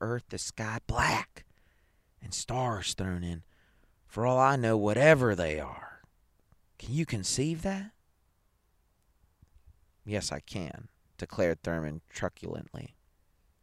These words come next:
And Shireen slammed his fist down upon the table in a sudden passion. "You lie! You can't conceive that. Your brain wasn't built for this conception any more than it was built for the conception of infinity or for eternity.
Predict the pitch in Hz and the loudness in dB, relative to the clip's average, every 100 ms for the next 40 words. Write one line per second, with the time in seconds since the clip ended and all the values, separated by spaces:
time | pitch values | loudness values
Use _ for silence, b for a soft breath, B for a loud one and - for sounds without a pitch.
0 | _ _ _ _ 101 - 107 107 - 113 | _ _ _ _ -8 -2 -2 -2 -4 -4
1 | 107 107 92 - 107 101 107 95 92 92 | -2 -4 -6 -8 -6 -4 -2 -2 -2 -4
2 | 87 - 104 98 92 82 - - 139 117 | -6 -4 -6 -4 -6 -8 -10 2 4 4
3 | 98 87 104 95 98 87 B B B 135 | 0 -2 -2 -2 -4 -10 B B B 2
4 | 185 240 160 143 180 170 113 87 - _ | 8 10 8 6 8 8 6 0 -10 _
5 | b b b 147 147 - 202 196 - 120 | b b b -6 -2 2 2 2 -2 -6
6 | 98 - 95 82 85 87 - b b 143 | -4 -4 -4 -6 -8 -10 -14 b b 0
7 | 147 185 185 165 143 120 185 - - 131 | 4 6 6 4 2 6 6 6 2 -2
8 | 107 - 123 - 139 - 127 123 127 123 | -2 -6 -4 0 0 0 0 0 0 0
9 | 123 117 123 95 104 - 208 - 151 127 | -2 -2 -2 -4 -4 6 6 8 4 4
10 | 127 123 - 135 123 113 110 104 - 139 | 2 0 2 2 2 0 -2 -2 2 4
11 | 98 95 B B B 113 117 98 - 165 | 2 -2 B B B 0 2 2 4 2
12 | 131 85 - | 2 -2 -8